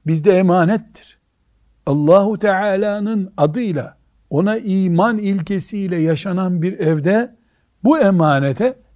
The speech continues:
kesinlikle dikkat edilmelidir. Onun için evlerimizde helal, temiz, sağlıklı gıdalar tüketilecek. Helal, temiz,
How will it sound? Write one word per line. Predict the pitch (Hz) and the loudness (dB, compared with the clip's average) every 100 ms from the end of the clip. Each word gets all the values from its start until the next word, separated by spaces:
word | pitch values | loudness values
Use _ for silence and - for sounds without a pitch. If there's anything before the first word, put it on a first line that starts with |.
| _ | _
kesinlikle | 160 147 - 180 202 190 160 139 - - | 0 0 0 0 0 0 -2 -4 -6 -4
dikkat | 151 156 156 139 | -2 0 2 0
edilmelidir. | 127 110 98 87 - - - _ _ _ _ _ _ _ _ _ _ _ _ _ _ _ | -2 -6 -8 -12 -18 -20 -20 _ _ _ _ _ _ _ _ _ _ _ _ _ _ _
Onun | 190 208 196 | 0 2 0
için | 165 139 151 _ _ _ _ _ _ - | -4 -8 -12 _ _ _ _ _ _ 2
evlerimizde | 156 185 190 185 175 143 175 196 - _ _ _ _ | 4 6 4 2 0 -2 -4 -6 -10 _ _ _ _
helal, | - 156 208 202 175 123 101 _ _ _ | 2 6 6 6 2 -2 -8 _ _ _
temiz, | - 170 180 208 214 170 - _ | 0 2 4 2 0 -2 -12 _
sağlıklı | - - 165 170 170 175 196 202 175 | -16 2 6 8 6 2 2 2 2
gıdalar | 127 151 151 147 156 135 | 0 6 8 8 8 4
tüketilecek. | - 117 - 95 110 85 - _ _ _ _ _ _ _ | -2 -10 -8 -12 -12 -16 -18 _ _ _ _ _ _ _
Helal, | - 156 202 208 190 135 104 _ _ _ | 4 8 8 8 4 0 -8 _ _ _
temiz, | - 165 185 208 220 208 - | 2 4 6 4 4 2 -4